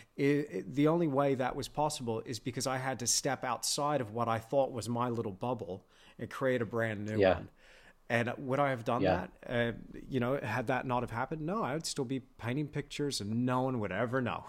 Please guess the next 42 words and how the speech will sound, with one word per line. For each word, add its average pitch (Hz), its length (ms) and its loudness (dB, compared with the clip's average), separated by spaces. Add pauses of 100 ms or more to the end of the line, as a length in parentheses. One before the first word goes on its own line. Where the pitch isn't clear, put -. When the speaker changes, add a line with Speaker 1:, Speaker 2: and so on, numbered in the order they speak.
(220)
Speaker 1:
<laughs> 185 80 6 (1120)
You - 120 8
Speaker 2:
Yeah, - 80 8
Speaker 1:
know, 113 360 2
Speaker 2:
that's - 200 4
Speaker 1:
so 123 100 10
Speaker 2:
right. 131 320 10
That's - 240 -4
right. 113 260 12
Speaker 1:
I, 151 560 4
I, 147 140 4
I 156 60 6
guess, 180 340 4
you 160 220 0
know, 139 100 6
I, 156 80 4
I 151 160 4
really 151 320 6
would 117 180 0
like 120 200 2
to 123 100 -4
encourage 120 400 -2
people 117 260 -2
too, 156 400 -4
you 107 120 -4
know, 113 280 -4
again, 127 480 -2
just 117 280 -4
echoing 117 340 -2
what 107 160 -4
you're 113 160 -2
saying, 127 480 -2
this 120 380 -4
is 135 100 -2
a 107 60 -2
time 120 760 -2
where 110 400 -2 (400)
we 117 120 0
should 151 320 -2
be 113 120 -2
getting 101 280 -6
creative 110 500 -6